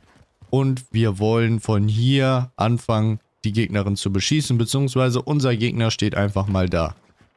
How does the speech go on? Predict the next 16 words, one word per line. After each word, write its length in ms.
Der 60
null 180
acht 160
fünfzehn 380
Spieler 640
würde 240
jetzt 260
wahrscheinlich 480
hier 200
so 140
um 140
die 140
Ecke 260
gehen, 520
geduckt 440
oder 460